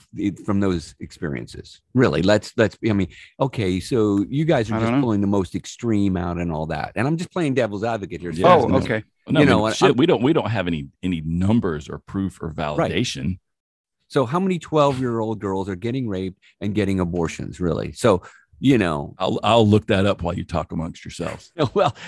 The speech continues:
Speaker 1: that's, I mean, I mean, that, that's what everybody's gonna say. "Oh, you're always going to the extreme. Why do you always bring that up?" Most abortions are by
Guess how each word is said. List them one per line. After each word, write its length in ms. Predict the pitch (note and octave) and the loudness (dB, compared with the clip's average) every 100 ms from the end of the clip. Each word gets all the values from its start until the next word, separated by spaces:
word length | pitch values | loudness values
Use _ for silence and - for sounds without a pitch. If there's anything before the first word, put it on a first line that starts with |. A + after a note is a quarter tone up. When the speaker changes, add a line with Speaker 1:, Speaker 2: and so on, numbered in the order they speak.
| - | -4
Speaker 1:
that's, 280 | G3+ C4+ - - | 0 0 -2 -4
I 60 | G3 | 0
mean, 280 | G3 F#3 C#2 C3 | 2 0 -4 -4
I 40 | |
mean, 260 | F#3 F3+ E3+ | -2 0 0
that, 160 | D#3+ | -2
that's 180 | G3 A3 | -2 -2
what 80 | B3 | -2
everybody's 300 | G#3+ F3+ D3+ | 0 0 0
gonna 140 | E3 | -2
say. 260 | D3 D#3 A#2 | -4 -4 -4
"Oh, 160 | D3+ F3 | -2 0
you're 200 | D#3+ - | 0 0
always 300 | D#3 F#3+ F3 | -2 -2 -2
going 220 | E3 E3 | -2 -4
to 100 | D3 | -4
the 100 | B2+ | -8
extreme. 760 | B2 - - A2+ A2 F#2 A1+ - - | -8 -10 -10 -4 -2 -2 -6 -12 -4
Why 220 | E3 G#3+ | 0 0
do 60 | |
you 180 | G#3+ G#3 | 0 0
always 260 | E3+ E3+ C3+ | 2 0 0
bring 280 | C#3 C3+ B2 | -2 0 0
that 200 | A2 F#2 | -2 -4
up?" 200 | C#2+ - _ - _ | -8 -12 _ -20 _
Most 300 | D#3 A3 G#3+ | 2 2 2
abortions 540 | D3+ D#3+ D#3 D#3+ C#3 | 0 0 0 -2 -4
are 220 | - B2 G#2+ | -4 -4 -4
by 220 | A#2 | -6